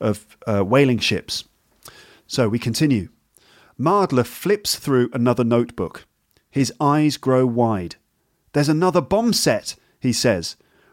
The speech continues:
We have to do something immediately. "I'll go to the station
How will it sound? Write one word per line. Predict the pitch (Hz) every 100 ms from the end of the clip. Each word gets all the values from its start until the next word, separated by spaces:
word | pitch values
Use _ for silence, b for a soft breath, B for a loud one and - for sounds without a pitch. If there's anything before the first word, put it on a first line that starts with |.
| _
We | 139
have | 190
to | 190
do | 190 220
something | - 156 156
immediately. | 151 190 214 151 - 98 - b b b -
"I'll | 147
go | 135 208
to | 220
the | 185
station | - 156 127 - 127